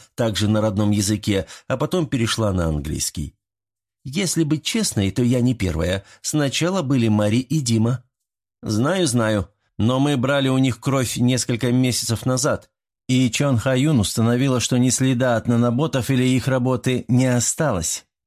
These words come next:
Так что испытуемыми их считать уже нельзя. А вот твои снимки. Посмотри». Мичика подошла к нему и села на соседнюю табуретку, уставившись в монитор. Микроскоп отснял каплю ее крови с увеличением в десять тысяч раз,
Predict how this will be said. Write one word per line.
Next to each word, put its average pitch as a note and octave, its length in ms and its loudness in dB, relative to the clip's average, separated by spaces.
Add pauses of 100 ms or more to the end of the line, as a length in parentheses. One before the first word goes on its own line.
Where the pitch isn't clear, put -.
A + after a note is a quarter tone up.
(520)
Так F3+ 180 -2
что F#2 220 0
испытуемыми C3+ 760 0
их - 280 -2
считать B2+ 360 -2
уже G2+ 160 0
нельзя. D#2+ 460 -2 (380)
А G2 120 -2
вот D3+ 260 -2
твои D#3+ 320 2
снимки. G#2+ 520 0 (220)
Посмотри». B2+ 640 -2 (540)
Мичика F#2+ 400 -2
подошла F2+ 440 -2
к - 80 -10
нему G2 220 2
и F#2 80 2
села F#2 400 0
на F#2+ 140 0
соседнюю F#2+ 500 0
табуретку, B2 640 -2 (160)
уставившись A#2 760 -2
в A2+ 40 0
монитор. A2+ 480 -2 (480)
Микроскоп E3 720 -2
отснял C3 560 0
каплю A2 480 -2
ее G#2+ 360 2
крови C3+ 480 0 (100)
с - 140 -4
увеличением A#2+ 720 2
в F2+ 80 -4
десять G#2+ 420 -2
тысяч G#2 380 -4
раз, D2 340 -4